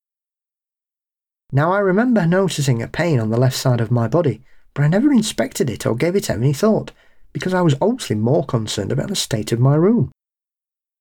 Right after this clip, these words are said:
Later that day, I noticed a stinging sensation on that part of my body,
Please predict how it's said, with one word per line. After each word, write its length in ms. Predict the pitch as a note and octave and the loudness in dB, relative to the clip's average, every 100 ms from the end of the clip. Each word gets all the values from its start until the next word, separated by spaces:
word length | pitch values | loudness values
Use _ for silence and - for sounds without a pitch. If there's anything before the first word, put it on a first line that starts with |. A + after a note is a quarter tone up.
| _ _ _ - | _ _ _ -2
Later 400 | D3 F#3 - A2+ | 0 2 0 0
that 240 | C3+ D3 | 0 0
day, 260 | D3 A2+ - _ _ _ - | -2 -2 -6 _ _ _ 0
I 60 | |
noticed 400 | D#3 E3+ C#3 C3+ | 2 2 0 -2
a 40 | - | -2
stinging 480 | - F#3+ G3+ C3 G#2 | -2 0 2 0 0
sensation 560 | B2 G#2+ - G#2+ G#2+ | -4 -2 -4 -4 -4
on 120 | G#2 | -4
that 160 | B2 C3 | -4 -2
part 260 | - C#3+ C3+ | -2 -2 0
of 60 | |
my 200 | C3 C3 | 2 2
body, 360 | C3 D3+ A2+ | 2 0 0